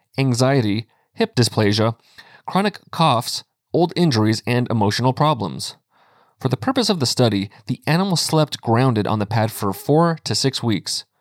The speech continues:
The owners kept daily and weekly logs of their observations. During the experiment, the animals were only allowed to be naturally grounded for several minutes a day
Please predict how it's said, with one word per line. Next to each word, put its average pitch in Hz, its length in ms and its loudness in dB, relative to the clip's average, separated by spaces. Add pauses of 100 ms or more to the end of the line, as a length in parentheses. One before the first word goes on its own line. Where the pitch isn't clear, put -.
(420)
The - 100 0
owners 175 260 2
kept - 360 -6
daily 127 380 2
and 113 240 0
weekly 156 360 2
logs 117 420 2
of 113 180 -4
their 131 160 0
observations. 95 880 -2 (680)
During 113 160 4
the 117 80 0
experiment, 131 540 2 (220)
the 135 160 -2
animals 175 340 2
were 147 220 2
only 185 240 2
allowed 147 260 4
to 113 60 -4
be 110 120 -2
naturally 127 460 0
grounded 123 380 2
for 104 120 -2
several 156 440 2
minutes 151 320 2
a 117 40 0
day 107 320 2